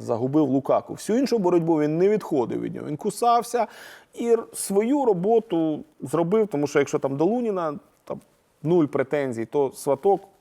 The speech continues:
ну, на мою думку, футболіст номер два, до якого немає претензій. Чому, е, прогнозована історія з трьома захисниками? Тому що це читалося, що Україна вийде захищати результат,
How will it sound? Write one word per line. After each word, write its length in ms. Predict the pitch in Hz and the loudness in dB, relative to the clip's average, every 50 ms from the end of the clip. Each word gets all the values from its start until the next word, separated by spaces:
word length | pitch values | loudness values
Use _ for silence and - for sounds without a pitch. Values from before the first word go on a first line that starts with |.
| _ - | _ -8
ну, 120 | 202 175 - - | -6 -6 -4 -4
на 140 | 151 160 | -2 -2
мою 240 | 160 156 147 151 165 | 0 0 2 2 2
думку, 280 | 170 170 170 147 - 139 | 2 2 0 -2 -4 -8
футболіст 460 | - - 135 135 147 160 147 - - | -10 -8 -4 -2 0 0 0 0 -2
номер 240 | 127 123 127 117 117 | -4 -2 -2 -2 0
два, 200 | 123 139 147 143 | 0 2 2 2
до 120 | 120 113 | 0 -2
якого 280 | 117 117 - 131 120 120 | -6 -4 -4 -2 -2 -2
немає 280 | 123 123 123 120 117 | 0 0 0 2 0
претензій. 500 | 117 - 127 117 - 113 101 98 98 101 - - - - - - - _ | 0 0 -2 -4 -2 -4 -6 -6 -10 -12 -16 -16 -18 -18 -18 -18 -16 _
Чому, 380 | - 196 202 226 269 277 247 - - - | 0 2 4 4 4 2 0 -2 -6 -4
е, 400 | 175 165 160 160 156 151 151 147 | 0 2 2 4 4 4 4 2
прогнозована 800 | 139 147 - - 170 170 160 180 180 165 190 196 180 160 151 147 | 0 -2 -2 -2 0 0 0 0 0 2 2 2 2 2 0 0
історія 360 | 147 - - 160 147 139 127 | -2 -2 0 0 2 2 2
з 40 | - | 0
трьома 300 | - 139 139 139 131 123 | -2 -2 0 0 0 0
захисниками? 720 | 117 117 - 131 120 - 131 123 113 - 117 98 95 90 85 | 0 -2 -4 -6 -6 -4 -4 -4 -2 -2 -2 -2 -4 -6 -8
Тому 180 | - - 143 139 | -6 -2 -2 -2
що 80 | 123 | -2
це 140 | 131 - 147 | -2 -4 -2
читалося, 580 | - - 143 - - 156 135 113 98 - - 78 | 0 0 0 0 2 2 2 2 0 -2 -6 -12
що 140 | - - 113 | -12 -10 -10
Україна 380 | 104 - 131 143 160 165 143 | -6 -2 -2 0 0 0 0
вийде 280 | 123 131 147 143 135 120 | 2 2 2 2 0 0
захищати 540 | 120 117 - 120 - - 139 127 - - 113 | -2 -4 -6 -8 -6 -2 -2 -2 0 0 -2
результат, 440 | 113 110 117 113 - 117 92 - | -2 -2 -4 -2 -2 -2 -2 -2